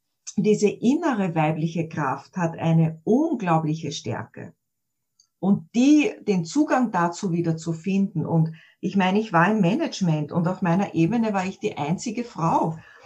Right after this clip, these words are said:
Und dann geh ins Meeting und da sitzen's alle in den Anzügen. Und natürlich waren alle höflich und lieb, weil, ich meine, ich war jung und hübsch und <laughs> war die einzige Managerin auf der Ebene. Und die haben mich hofiert, ja.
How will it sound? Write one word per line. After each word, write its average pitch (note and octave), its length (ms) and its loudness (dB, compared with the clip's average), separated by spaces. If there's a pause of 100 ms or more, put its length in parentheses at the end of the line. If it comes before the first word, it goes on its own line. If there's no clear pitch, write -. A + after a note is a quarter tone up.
(320)
Und G#3+ 260 2
dann A3+ 180 6
geh G#3+ 240 2
ins G#4+ 240 -2
Meeting A3+ 540 2
und G3 180 2
da A#3 60 0
sitzen's A3+ 560 2
alle D3+ 480 4
in G3+ 200 6
den G3+ 200 4
Anzügen. E3+ 760 2
Und F3+ 440 0 (320)
natürlich C4 480 2
waren A#3+ 100 4
alle F#3+ 340 4
höflich A3 440 2
und G3 160 4
lieb, A3 320 2
weil, F3+ 440 0
ich D#3 160 -12
meine, D#3 220 0
ich D#3+ 140 0
war D#3+ 160 2
jung B3 360 6
und F#3 160 2
hübsch E4+ 360 2
und B3 200 4 (340)
<laughs> - 300 -2
war G3 220 4
die G#3 160 8
einzige A3 460 0
Managerin A#3 720 2
auf G3 160 0
der E3+ 160 -2
Ebene. D#3+ 500 4
Und D#3+ 140 2
die G3 120 2
haben F3+ 200 4
mich A3 160 0
hofiert, G3+ 560 2
ja. E3+ 260 2